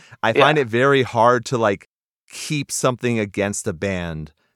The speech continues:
Speaker 1: because I know the behind the scenes stuff. And I think people who have listened to the show over the years also know that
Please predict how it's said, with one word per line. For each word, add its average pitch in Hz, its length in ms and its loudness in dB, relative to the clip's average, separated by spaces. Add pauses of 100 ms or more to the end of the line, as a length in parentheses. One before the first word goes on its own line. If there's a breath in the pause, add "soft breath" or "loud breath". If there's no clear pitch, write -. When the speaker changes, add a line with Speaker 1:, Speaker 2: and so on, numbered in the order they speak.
Speaker 1:
because 127 440 0
I 117 140 4
know 117 420 2
the 107 100 -6
behind 104 400 -2
the 98 60 -4
scenes 127 260 -4
stuff. 151 220 2 (200 loud breath)
And 117 80 0
I 120 80 4
think 151 240 -2
people 135 400 -2
who 117 140 -2
have 95 140 0
listened 131 340 0
to - 80 -10
the 101 100 -2
show 92 520 0 (280)
over 113 360 2
the 95 100 -2
years 110 540 2
also 123 420 4
know 101 220 2
that 90 240 0